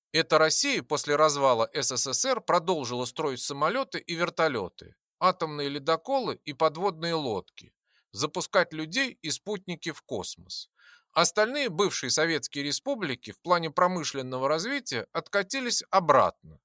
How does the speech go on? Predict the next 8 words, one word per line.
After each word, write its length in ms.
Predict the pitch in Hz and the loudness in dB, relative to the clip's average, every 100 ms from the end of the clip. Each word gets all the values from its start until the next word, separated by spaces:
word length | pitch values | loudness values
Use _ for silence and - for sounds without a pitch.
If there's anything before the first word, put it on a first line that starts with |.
| _ _ _ _ - | _ _ _ _ -10
Всё 300 | - 285 294 | -4 0 2
это 220 | 220 156 | 2 0
быстро 400 | 127 247 - 160 | 0 -2 -2 -4
пронеслось 680 | - 160 147 - 240 247 - | -4 -4 -4 -4 -4 -6 -4
у 80 | 160 | -2
Андрея 360 | 151 175 202 | -2 -2 -2
в 60 | 147 | -2
голове, 520 | 139 147 156 247 262 | -2 2 2 0 -4